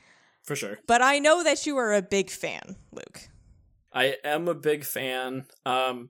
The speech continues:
Speaker 1: Halo's probably, like, as far as, like, my longest running game franchise love. Like, I feel like I've been a Halo fan longer than I've been a fan of any other game.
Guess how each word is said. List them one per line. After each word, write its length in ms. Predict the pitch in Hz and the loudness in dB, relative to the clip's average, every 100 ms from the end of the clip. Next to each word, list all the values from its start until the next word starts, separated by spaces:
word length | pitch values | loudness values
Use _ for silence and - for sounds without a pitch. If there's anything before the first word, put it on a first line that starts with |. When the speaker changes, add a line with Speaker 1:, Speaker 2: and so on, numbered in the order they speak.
| _ | _
Speaker 1:
Halo's 440 | - 175 226 240 | -2 2 2 0
probably, 320 | 220 190 165 156 | 2 2 4 4
like, 380 | 147 170 - _ _ _ _ | 2 2 -2 _ _ _ _
as 180 | 139 131 | -2 0
far 220 | 151 139 | 0 0
as, 140 | 135 143 | 0 0
like, 240 | 131 - | 0 -2
my 200 | 135 135 | -2 0
longest 600 | 131 131 135 139 135 - | 0 0 -2 0 -2 -2
running 720 | 127 127 127 131 131 123 127 - _ _ _ _ 135 | -2 -2 0 -2 -2 -6 -14 -20 _ _ _ _ 0
game 280 | 131 131 131 | 2 2 -2
franchise 840 | - 135 127 127 139 131 127 123 | -2 -2 -2 -2 0 2 0 -2
love. 360 | 123 123 127 127 | -2 0 -2 -2
Like, 140 | 123 131 | -2 -2
I 60 | |
feel 140 | 127 175 | 2 4
like 100 | 160 | 4
I've 120 | 151 | 2
been 120 | 147 | 0
a 80 | 139 | -4
Halo 340 | - 139 135 135 | -2 0 0 -2
fan 340 | 139 135 135 | 0 -2 -2
longer 260 | 131 131 131 | -2 -2 -4
than 160 | 127 | -4
I've 100 | 123 | -4
been 100 | 127 | -4
a 60 | 120 | -4
fan 320 | - 123 127 | -6 -6 -6
of 80 | 127 | -4
any 180 | 123 123 | -4 -4
other 240 | 120 131 | -2 -2
game. 460 | 135 139 139 143 | 0 -2 -2 -6